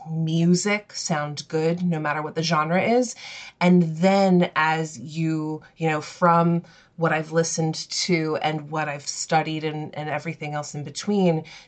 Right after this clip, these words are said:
then you learn what specific genres may be looking for, you know?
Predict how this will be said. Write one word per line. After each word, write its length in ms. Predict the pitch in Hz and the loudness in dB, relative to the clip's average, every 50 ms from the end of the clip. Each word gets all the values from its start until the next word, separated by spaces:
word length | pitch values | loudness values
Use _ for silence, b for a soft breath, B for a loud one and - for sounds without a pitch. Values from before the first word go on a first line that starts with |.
| B | B
then 240 | - 208 214 208 196 | 0 2 4 4 6
you 180 | 185 185 180 175 | 6 6 6 4
learn 480 | 165 170 180 180 175 175 175 170 170 170 160 - 165 160 151 | 4 4 4 6 6 6 6 4 4 2 0 -2 -6 -4 2
what 280 | 160 185 - - - | 2 2 2 2 -2
specific 680 | - - - - - 180 - - 180 175 - 185 175 165 | -8 -10 -10 -8 -8 -8 -4 -2 -4 -2 -2 -2 -2 0
genres 600 | 190 160 170 160 151 160 160 160 160 156 151 160 | 0 2 2 4 4 4 2 2 0 -2 -2 -2
may 240 | 165 160 156 151 151 | -2 -2 -2 -4 -6
be 220 | 147 156 156 147 | -8 -8 -8 -8
looking 680 | 147 151 151 151 165 165 - - - 147 147 147 143 | -8 -10 -6 -4 -4 -6 -6 -8 -10 -10 -8 -10 -10
for, 920 | 135 - - - - - - 165 160 139 101 - - - - - - 220 _ _ - | -12 -16 -20 -20 -16 -8 -6 -4 -4 -4 -4 -8 -8 -10 -14 -14 -16 -16 _ _ -8
you 120 | - 165 | -6 -4
know? 380 | 156 147 143 135 - 139 147 175 | -4 -2 -4 -4 -4 -6 -8 -8